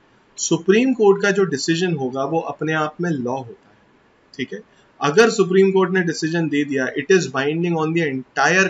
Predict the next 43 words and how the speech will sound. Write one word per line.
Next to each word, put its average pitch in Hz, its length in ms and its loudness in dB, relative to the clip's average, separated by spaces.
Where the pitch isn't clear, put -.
country, 123 320 -10
it 135 100 0
is 117 160 2
binding 165 340 0
on 165 140 0
the 196 100 2
entire 151 560 0
country। 123 320 -10
और 147 100 -2
थोड़े 147 300 2
ही 190 100 4
time 170 240 0
में 175 100 0
आप 170 120 0
देखेंगे 156 480 -2
कि 185 140 -6
वो 170 340 -6
act 160 180 -2
में 175 160 -2
भी 196 260 -4
गवर्नमेंट 151 360 -2
वो 180 120 -2
change 175 360 -6
ले 127 120 -4
आती 107 280 -10
है 107 60 -16
क्योंकि 131 240 -6
सुप्रीम 170 400 0
कोर्ट 170 280 -4
ने 165 80 -4
ऐसा 160 340 -6
डिसीजन 147 420 -2
दे 107 100 -4
दिया। - 240 -16
ठीक 131 160 -6
है, - 60 -18
तो 165 60 -2
सुप्रीम 180 500 2
कोर्ट 190 380 2
का 196 80 0
decision 156 440 -4
अपने 156 260 -6
आप 151 240 -6